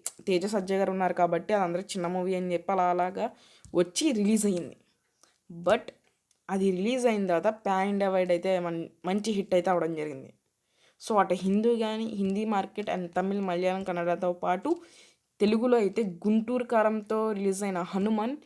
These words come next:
బిగ్గెస్ట్ బ్లాక్ బస్టర్ అయితే అయ్యింది. So, ట్వంటీ క్రోర్స్ పెట్టిన తీసిన సినిమా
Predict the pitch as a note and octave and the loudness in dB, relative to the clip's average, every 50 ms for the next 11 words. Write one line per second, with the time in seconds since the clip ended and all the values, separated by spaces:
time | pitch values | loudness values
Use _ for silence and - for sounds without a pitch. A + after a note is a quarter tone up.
0 | _ _ _ _ _ - F3+ F3 F3 G3 F3 E3+ G#3+ A3+ A3 - - G#3+ G3 F#3+ | _ _ _ _ _ -14 -8 -6 -4 -4 0 0 0 0 0 -2 -2 0 2 2
1 | F3+ F3 F3+ F3 F3 F3+ - F3 F3 F3 F#3 E3+ D#3 C#3+ D3 C3+ - - _ _ | 2 2 2 2 0 2 2 0 0 2 2 0 0 -2 -8 -14 -18 -20 _ _
2 | _ - - - C#4 E4+ E4 - - _ _ _ _ _ _ - G3+ G#3+ A3+ A#3+ | _ -12 -4 -2 -2 -2 -2 -6 -12 _ _ _ _ _ _ -2 0 2 2 2
3 | A#3 C#4 C4+ B3 B3+ - A3+ G#3+ A3 A3+ A#3 A3+ - - - - _ _ _ _ | 2 0 -2 -2 -4 -2 0 2 2 2 0 -2 -6 -10 -14 -18 _ _ _ _
4 | _ _ - F#3+ F#3 F#3 - G3+ G#3 F#3+ F3 - F#3+ F#3+ F#3 - G3+ F3 F3 E3+ | _ _ -4 -4 -2 -2 -2 -2 -2 -2 -2 -4 -6 -6 -4 -4 -4 -4 -4 -6
5 | - - G3 F#3 G3+ G#3+ A#3 B3+ D4+ | -6 -4 -4 -2 0 0 0 -2 -2